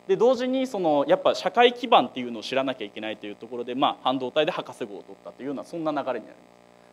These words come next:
で、えっと、今年の四月からですね、社会科学系で、こう、助教になりましたというような、こんな感じで、ようやく、こう、なんですかね、半導体で、えっと、新興国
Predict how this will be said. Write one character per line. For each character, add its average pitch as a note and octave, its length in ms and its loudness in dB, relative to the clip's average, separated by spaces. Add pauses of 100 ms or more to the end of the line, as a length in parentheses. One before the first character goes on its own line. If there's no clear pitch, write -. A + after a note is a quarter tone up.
で、 B3 200 6
え G3+ 40 8
っ G3+ 40 6
と、 F#3 600 6
今 F3 160 -6
年 F#3+ 180 -4
の F#3 60 -2
四 G3+ 140 -4
月 D#3+ 200 2
か G2+ 80 -4
ら F#2+ 80 -8
で G2 60 -16
す - 100 -20
ね、 G#2+ 160 -12
社 - 160 -10
会 D3 220 4
科 D3+ 100 4
学 C3 140 -2 (120)
系 C3 200 -2
で、 A#2+ 160 -2 (320)
こ D3 80 0
う、 B2+ 80 0
助 C3 120 -8
教 C3+ 140 0
に B2+ 140 -4
な A2+ 100 0
り G2 80 -12
ま G2+ 100 -10
し - 60 -14
た - 80 -20
と - 80 -20 (220)
い - 20 -6
う C#3 40 -2
よ C3+ 40 -2
う G#2+ 40 -4
な、 F#2+ 80 -12
こ - 180 -4
ん G3+ 40 -2
な G3+ 100 0
感 F#3 200 6
じ D#3 100 -8
で、 D#3 240 4 (240)
よ G#3 140 8
う A#3+ 60 10
や A#3 100 12
く、 A#3+ 100 -6
こ F#3+ 560 8
う、 D#3+ 40 -6
な E3 80 6
ん - 20 4
で G#2 80 -6
す - 80 -20
か G2+ 100 -6
ね、 G2+ 160 -8 (160)
半 F3 200 8
導 E3+ 260 2
体 D#3 260 8
で、 C#3+ 380 4
え C3 100 4
っ B2 40 0
と、 - 180 0
新 E3 240 0
興 D3+ 180 2
国 - 160 -10